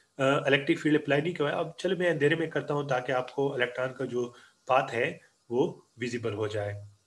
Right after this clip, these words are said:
तो ये देखो यहाँ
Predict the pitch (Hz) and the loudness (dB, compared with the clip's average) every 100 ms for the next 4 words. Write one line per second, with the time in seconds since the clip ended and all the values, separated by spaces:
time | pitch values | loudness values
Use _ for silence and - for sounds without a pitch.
0 | _ _ _ _ _ _ _ - _ _ | _ _ _ _ _ _ _ -20 _ _
1 | _ _ _ _ _ _ _ _ _ _ | _ _ _ _ _ _ _ _ _ _
2 | _ _ _ - - _ _ _ _ _ | _ _ _ -16 -16 _ _ _ _ _
3 | _ _ _ _ _ _ _ _ _ _ | _ _ _ _ _ _ _ _ _ _
4 | _ _ _ _ 131 123 139 151 147 - | _ _ _ _ 0 4 4 4 0 -4
5 | - 131 135 151 | -14 2 4 4